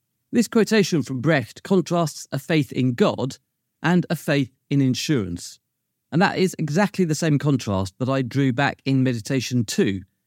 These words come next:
An Irreligious Faith. Because a belief in God and a belief in insurance are examples of two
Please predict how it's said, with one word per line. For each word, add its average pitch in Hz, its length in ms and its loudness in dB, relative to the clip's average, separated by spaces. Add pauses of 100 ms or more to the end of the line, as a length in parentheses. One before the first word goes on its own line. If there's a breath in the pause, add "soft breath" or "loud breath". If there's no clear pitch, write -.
An 135 120 2
Irreligious 120 520 0
Faith. 98 440 -6 (560)
Because 208 340 2 (540)
a 170 60 0
belief 196 420 2
in 160 220 0
God 131 440 0 (420)
and 156 160 2
a 151 120 0
belief 160 420 2
in 143 160 2
insurance 120 840 -2 (420)
are 170 200 0
examples 160 840 0 (120)
of 139 220 -2 (100)
two 123 460 0